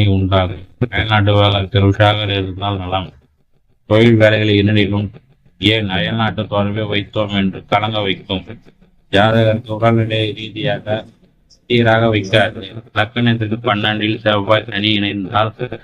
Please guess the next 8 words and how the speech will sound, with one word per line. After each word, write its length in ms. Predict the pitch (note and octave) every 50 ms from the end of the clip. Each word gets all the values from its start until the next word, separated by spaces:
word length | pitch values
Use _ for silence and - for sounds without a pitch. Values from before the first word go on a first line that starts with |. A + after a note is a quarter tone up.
| - _ _ _ -
வழக்கு 380 | G2 G#2 A2 G#2+ - A2+ A2+ A2
வம்பு 320 | G#2 G#2 G2+ G2 G2+ G#2+ G#2+
வந்த 280 | G#2 G2+ G2+ G2+ G#2+ A2
வண்ணம் 320 | G#2 G2+ G2 G2+ G2+ G2+
இருக்கும். 420 | G2 F#2+ F#2 F2+ - - G2 F#2+ F#2+
நிம்மதியான 520 | F#2+ F#2 - G2+ G2 G#2 G#2 G#2+ A2 A2 G#2
தூக்கம் 420 | - A2 G#2 G2+ - A2 G#2+ G2
இருக்காது. 460 | G2 F#2+ E2+ - F#2+ F#2+ F#2 F#2+ G2